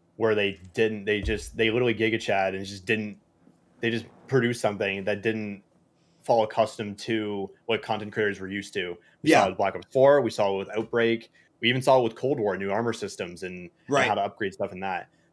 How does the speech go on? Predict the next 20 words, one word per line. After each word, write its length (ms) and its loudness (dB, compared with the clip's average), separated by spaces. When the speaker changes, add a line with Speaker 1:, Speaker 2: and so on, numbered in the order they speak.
Speaker 1:
Um, 480 -6
Speaker 2:
Absolutely. 420 -2
Speaker 1:
but, 380 4
but 60 0
with 160 0
Warzone, 420 2
I 60 -4
feel 180 0
like 300 0
they're, 180 -2
they're, 400 -2
they're 100 -2
kind 160 0
of 80 0
almost 300 -2
afraid 340 0
to 60 2
make 180 -4
change. 640 -6
Um, 400 -4